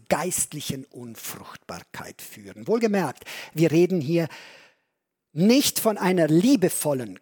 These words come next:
konstruktiven Kritik, sondern negativer, destruktiver Kritik. Und Michael kann uns da ein warnendes Beispiel sein.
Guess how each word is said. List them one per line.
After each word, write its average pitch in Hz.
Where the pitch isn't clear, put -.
konstruktiven 151
Kritik, -
sondern 131
negativer, 170
destruktiver 110
Kritik. -
Und 117
Michael 135
kann 131
uns 120
da 117
ein 117
warnendes 110
Beispiel 85
sein. -